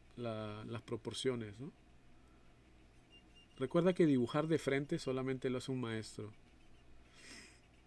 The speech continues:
Y tú me dices, "Sí, entonces yo lo hago, es un maestro". No, no eres, pez. <laughs> Lo que pasa es que ese es lo uni-, lo único, no sabes mucha técnica y la dibujamos de frente, ¿no? Eh, que te puede engañar que sabes dibujar,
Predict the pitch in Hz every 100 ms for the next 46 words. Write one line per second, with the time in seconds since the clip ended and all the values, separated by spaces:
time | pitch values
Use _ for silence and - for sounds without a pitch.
0 | - - - 123 123 123 117 - 143 139
1 | 131 131 123 131 131 120 110 131 127 120
2 | 117 113 110 110 107 104 117 117 117 101
3 | - 98 - - - - 95 - - -
4 | - - - - - - 120 113 - 127
5 | 120 - 139 - 127 123 123 135 123 117
6 | 127 123 123 123 117 131 120 127 131 127
7 | 139 131 131 147 147 117 107 - 90 -
8 | - - - 117 117 123 123 120 - 120
9 | 113 110 110 143 - - - - - -
10 | - - - - - - - - - 120
11 | 117 113 123 117 110 127 131 120 120 123
12 | 123 127 117 117 117 113 - 135 127